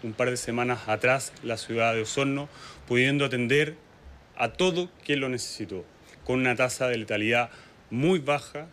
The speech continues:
similar a la que tenemos en el resto del país, pero muy baja en comparación con lo que está sucediendo en los países del hemisferio norte. En relación a la cantidad de pacientes que al día de hoy se encuentran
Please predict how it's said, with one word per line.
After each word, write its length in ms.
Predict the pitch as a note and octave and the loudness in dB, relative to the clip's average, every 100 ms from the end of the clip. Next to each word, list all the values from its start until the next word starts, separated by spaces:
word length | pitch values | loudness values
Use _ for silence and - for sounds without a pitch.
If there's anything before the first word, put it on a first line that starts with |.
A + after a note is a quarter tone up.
| - | -16
similar 640 | - G2 G2+ B2 C3+ D3 B2+ | -8 -4 0 2 2 0 -4
a 60 | |
la 100 | A#2 | -4
que 80 | A2 | -2
tenemos 240 | A2+ B2+ | -2 -2
en 60 | B2 | -2
el 40 | A#2+ | -4
resto 180 | B2 | -4
del 100 | A#2 | -8
país, 300 | A2+ A2+ C3 - | -6 -4 -4 -4
pero 200 | A2 G2+ | -4 -2
muy 260 | A#2+ D#3+ | 2 2
baja 460 | B2 C#3 C3+ C#3+ C#3 - - - | 2 0 0 -4 -4 -10 -20 -6
en 140 | - C#3 | -2 0
comparación 560 | C#3+ B2+ B2+ - C3+ | -2 0 0 0 -2
con 160 | B2 B2 | 0 -2
lo 100 | A#2 | -2
que 100 | - | -4
está 240 | G#2+ B2+ | -4 -4
sucediendo 800 | A#2+ A#2+ - A2+ A#2 A#2+ B2 A#2+ - - - | -4 -6 -2 0 0 0 0 0 -6 -10 -2
en 100 | A#2+ | -2
los 120 | A#2+ | 0
países 560 | A#2 A2+ A#2 - A2 | 2 2 2 -2 -2
del 520 | G#2+ G#2+ A2+ A#2 A2 G#2+ | 0 0 0 -4 -4 -2
hemisferio 520 | G#2+ - A2+ G#2+ G#2 | -2 0 0 2 0
norte. 240 | G2 E2 - - - - - - - - - - - - - | -2 -6 -12 -20 -20 -20 -20 -20 -18 -16 -16 -16 -18 -14 -4
En 100 | C#3 | 0
relación 460 | D3+ D#3 - F#3 F#3+ | 4 4 4 2 4
a 40 | |
la 120 | F#3+ | 4
cantidad 720 | E3+ D#3+ - D3+ D3+ D#3+ E3 | 2 0 -2 0 4 4 2
de 100 | D3+ | -2
pacientes 640 | D3 C3+ - D#3+ D3+ D#3 D3 | -2 -4 0 0 2 -2 -2
que 120 | C#3 | -2
al 120 | C3 | 0
día 260 | C#3+ D3+ C#3+ | 2 2 2
de 220 | B2+ B2+ - | 0 -2 -2
hoy 380 | D#3 D3+ A2 F#2 | 2 2 0 -6
se 160 | A#2 | -8
encuentran 500 | A2+ B2+ B2 A#2 A2 | -6 -6 -4 -4 -6